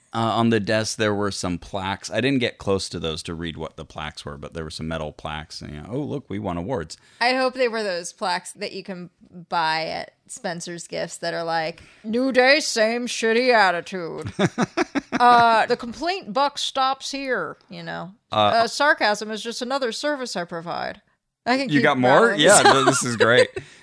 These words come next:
Speaker 1: <laughs> So, when you enter, you're coming in from the side of the room and walking into the rows, and then you're facing forward to this desk on the raised platform.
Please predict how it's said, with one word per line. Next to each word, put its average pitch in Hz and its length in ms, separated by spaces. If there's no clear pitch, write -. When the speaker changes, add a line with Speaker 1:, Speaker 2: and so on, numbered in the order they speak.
Speaker 1:
<laughs> - 680
So, - 220
when 135 200
you 127 160
enter, 156 320
you're 113 180
coming 117 340
in 107 140
from 101 160
the 92 100
side 101 340
of 92 100
the 92 80
room 90 320
and 85 140
walking 87 680
into 95 760
the 87 120
rows, 80 680
and 85 280
then 82 320
you're 85 140
facing 98 380
forward 87 400
to 85 180
this 85 220
desk 85 520
on 82 120
the 85 80
raised 87 280
platform. 82 680